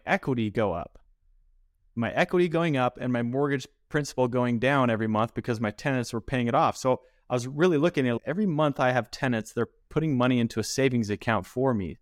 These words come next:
So the more properties I have, the more savings I'm gonna have. And so that's when it clicked for me is like, "Why don't I just focus mainly all my effort on actually just buying more properties as rentals?"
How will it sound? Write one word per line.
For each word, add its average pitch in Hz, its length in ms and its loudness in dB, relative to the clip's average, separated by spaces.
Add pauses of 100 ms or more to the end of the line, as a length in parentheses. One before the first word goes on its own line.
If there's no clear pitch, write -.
(520)
So 123 200 -2
the 117 140 0
more 139 240 2
properties 156 520 0
I 110 100 2
have, 113 300 2
the 120 140 0
more 123 240 2
savings 123 580 0
I'm 113 200 0
gonna 110 180 -2
have. 110 300 -6 (180)
And 139 120 -4
so 147 120 2
that's 165 240 4
when 151 80 2
it 139 80 0
clicked - 240 -4
for 131 80 -4
me 143 260 2
is 120 140 0
like, 113 240 -2
"Why 127 160 -2
don't 202 140 0
I 170 100 0
just 139 220 -6
focus 123 500 0 (320)
mainly 123 280 2
all 131 180 2
my 117 180 2
effort 110 400 -2
on 104 160 -10
actually 120 280 -4
just - 220 -8
buying 110 380 0
more 107 260 0
properties - 760 -4 (160)
as 98 180 -4
rentals?" - 460 -4